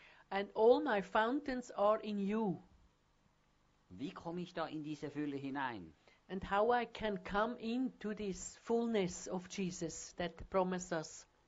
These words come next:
Speaker 2: Wir müssen Zugang haben in die Vorratskammer.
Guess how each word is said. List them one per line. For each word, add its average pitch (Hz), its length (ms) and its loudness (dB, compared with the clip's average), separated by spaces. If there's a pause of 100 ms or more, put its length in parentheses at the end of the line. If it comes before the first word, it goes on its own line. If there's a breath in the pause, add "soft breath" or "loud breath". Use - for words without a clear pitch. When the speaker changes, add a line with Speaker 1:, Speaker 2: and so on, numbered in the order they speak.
(180)
Speaker 2:
Wir 131 140 0
müssen 202 500 0 (600)
Zugang 220 480 2
haben 190 580 -4
in 143 440 -4
die 139 160 -6
Vorratskammer. 135 1120 -6